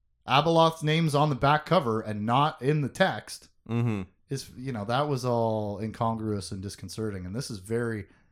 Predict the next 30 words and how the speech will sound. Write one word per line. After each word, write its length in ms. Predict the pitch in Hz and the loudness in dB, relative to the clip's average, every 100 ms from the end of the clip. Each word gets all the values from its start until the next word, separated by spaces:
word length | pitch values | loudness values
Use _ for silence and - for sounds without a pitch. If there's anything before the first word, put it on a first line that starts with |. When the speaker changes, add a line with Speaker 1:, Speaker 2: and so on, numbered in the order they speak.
| _ _ _ _ _ _ _ _ | _ _ _ _ _ _ _ _
Speaker 1:
feels 200 | 147 131 | -2 -2
like 120 | 92 | -6
fucking 340 | - 120 - | -6 -6 -6
Harmony, 500 | 82 107 110 101 82 76 | -12 -10 -10 -12 -16 -16
man. 240 | 87 95 - _ _ - | -14 -14 -18 _ _ -8
Speaker 2:
Yeah. 340 | 95 98 92 - | -2 -2 -2 -4
Speaker 1:
Like, 200 | 131 131 | -4 -4
it 80 | 127 | 0
just 320 | 165 165 - - | 2 2 0 -4
feels 380 | 151 170 151 110 - | 2 4 4 0 -8
good. 380 | 117 127 104 - - - - | -2 -2 -2 -6 -14 -18 -8
Speaker 2:
If 140 | 113 117 | -2 0
this 160 | 151 | 2
is 100 | 165 | 2
how 100 | 156 | 4
the 120 | 143 117 | 4 4
book 240 | 120 104 | 2 0
starts, 500 | - - 120 117 95 | -4 2 4 4 2
I 60 | 95 | -4
can't 340 | 123 117 101 | -2 -2 0
wait 300 | 107 117 - | 0 0 0
till 260 | 107 92 - | -2 -2 -2
Speaker 1:
Exactly, 680 | 143 127 113 139 175 - 110 | -6 -4 -2 -2 -2 -6 -8
right? 220 | 98 139 | -6 -6
And 240 | 165 165 - | -2 -2 0
for 180 | 180 | -2
her 160 | 165 202 | 0 -2
to 60 | 190 | -2
be, 120 | |
uh, 60 | 180 | -4